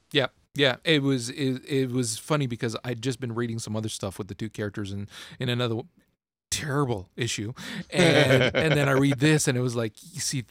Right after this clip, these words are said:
Speaker 1: this is much better written."
Speaker 2: Yeah. So we have huge battles going on. Uh, Wolverine and the surviving heroes have to protect the scientists and the civilians as they're trying to escape and find a cure.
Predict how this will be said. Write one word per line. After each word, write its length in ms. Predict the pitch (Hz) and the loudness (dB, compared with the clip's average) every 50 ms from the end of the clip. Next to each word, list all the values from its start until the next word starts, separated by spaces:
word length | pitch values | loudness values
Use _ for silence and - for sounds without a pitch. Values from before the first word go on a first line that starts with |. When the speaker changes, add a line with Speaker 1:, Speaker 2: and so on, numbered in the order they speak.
| _ | _
Speaker 1:
this 320 | - 147 151 147 139 - - | -2 2 2 4 4 2 0
is 220 | - - 127 110 101 | -2 -4 -6 -4 -4
much 340 | 120 113 110 113 - - | -4 -4 -4 -4 -4 -6
better 200 | - 107 98 98 | -8 -8 -6 -6
written." 340 | 95 98 98 90 82 78 - - _ _ _ _ _ _ _ _ _ _ _ _ _ _ | -8 -10 -10 -12 -14 -16 -18 -20 _ _ _ _ _ _ _ _ _ _ _ _ _ _
Speaker 2:
Yeah. 280 | 165 - - - - - _ _ - - | -12 -10 -10 -12 -12 -16 _ _ -20 -8
So 260 | - - 151 139 135 135 | 0 2 4 6 6 6
we 160 | 131 151 147 | 6 6 6
have 340 | 151 156 151 147 139 127 - _ _ _ - | 6 4 4 4 2 0 -4 _ _ _ -14
huge 440 | - - 226 233 240 220 - - | -6 -2 0 2 2 2 2 2
battles 400 | - - 110 107 110 107 107 104 | 2 4 4 4 4 2 0 -2
going 280 | - 123 107 107 101 101 | 0 0 0 2 2 2
on. 320 | 98 98 98 101 101 98 | 2 2 2 2 0 0
Uh, 360 | 104 104 101 98 98 101 101 101 | 2 2 4 6 6 4 4 2
Wolverine 600 | 98 117 139 131 147 135 131 123 127 127 123 113 | 2 2 4 4 4 4 4 6 6 4 4 4
and 120 | 107 104 | 4 2
the 60 | 101 | 2
surviving 460 | - - 110 107 104 110 107 110 107 | 2 2 2 4 4 4 2 2 0
heroes 500 | 101 110 107 107 107 107 104 107 107 104 - | 0 2 2 4 4 6 4 4 4 2 2
have 220 | - 107 95 - | 2 0 0 -2
to 80 | - - | -6 -8
protect 560 | - - - - - 113 107 113 - - - - - - - - - | -8 -8 -4 0 0 0 0 -2 -6 -10 -10 -10 -14 -20 -20 -10 -6
the 60 | 120 - | -4 0
scientists 640 | - 131 123 120 117 123 - 127 117 - - - | 2 4 4 4 2 0 0 -2 -2 -2 -2 -4
and 100 | 127 107 | -4 -4
the 60 | 104 - | -2 -4
civilians 560 | - - 107 113 110 110 107 104 104 98 95 | -4 -2 0 0 2 4 4 2 2 2 0
as 80 | 95 | 0
they're 100 | - 104 | -2 -4
trying 280 | 98 - - 107 104 101 | -2 0 0 0 0 0
to 100 | - 110 | 0 -2
escape 480 | 101 - - - - 107 110 101 - - | 0 0 0 2 2 2 2 2 0 -4
and 120 | 107 95 | -6 -2
find 240 | - 113 104 104 98 | 0 0 2 2 0
a 40 | 92 | -2
cure. 400 | - - 113 107 101 98 92 | -2 0 2 2 2 2 -2